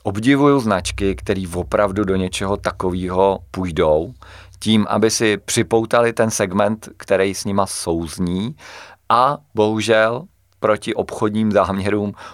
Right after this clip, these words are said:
odpoutali nebo trošku naštvali ten segment, který prostě tenhle ten názor nemá. Takže držím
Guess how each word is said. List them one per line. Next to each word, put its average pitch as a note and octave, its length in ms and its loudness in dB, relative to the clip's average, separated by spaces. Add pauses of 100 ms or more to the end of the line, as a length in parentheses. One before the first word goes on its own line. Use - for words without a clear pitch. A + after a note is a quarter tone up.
(140)
odpoutali G#2+ 840 2
nebo G2 280 -2
trošku G2 360 -6
naštvali F#2 420 -4
ten F#2+ 140 -8
segment, F2 400 -4
který E2 420 -2 (100)
prostě F2 280 -12
tenhle E2 180 -8
ten E2 120 -6
názor D2+ 300 -4
nemá. D2 300 -2
Takže D#2+ 220 -4
držím F2 380 0